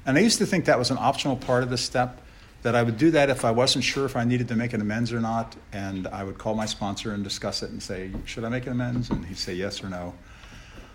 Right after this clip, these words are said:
But I now realize that if you don't do that, you're, s-, it's like doing step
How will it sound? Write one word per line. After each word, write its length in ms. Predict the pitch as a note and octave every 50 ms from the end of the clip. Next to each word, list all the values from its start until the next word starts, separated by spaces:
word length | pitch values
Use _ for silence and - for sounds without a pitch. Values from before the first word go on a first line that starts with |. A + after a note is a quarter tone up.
| - - - - - - -
But 260 | - C3 B2+ B2 - B2+
I 100 | B2+ B2+
now 220 | C3+ D3+ E3+ F3+
realize 440 | D#3 C#3+ B2+ A#2+ A#2+ A2+ A2+ - -
that 140 | A#2+ A2 G#2+
if 140 | - -
you 60 | C#3+ C3+
don't 220 | F3+ G#3 F#3+ -
do 140 | - D3 C#3
that, 300 | A#2+ G#2+ F#2+ - - -
you're, 140 | A#2 A2+ G#2+
s-, 200 | - - - -
it's 180 | B2 - -
like 220 | C3+ B2 A#2+ - -
doing 340 | D3 D3+ D3+ C#3 B2+ B2+
step 420 | A#2+ - - - B2+ A2+ - -